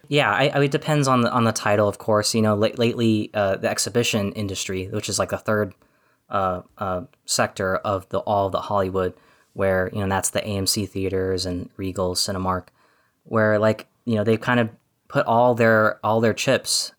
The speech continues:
on, on Avengers movies, big blockbusters. You know, they haven't really figured out a way to diversify their content and make it attractive for people to come of other, of, of the other genres,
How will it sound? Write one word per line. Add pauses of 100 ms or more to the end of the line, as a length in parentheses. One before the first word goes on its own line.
(120)
on,
on
Avengers
movies,
big
blockbusters. (320)
You
know,
they
haven't
really (220)
figured
out
a
way
to
diversify
their
content
and
make
it (680)
attractive
for (220)
people
to
come
of
other,
of,
of
the
other
genres,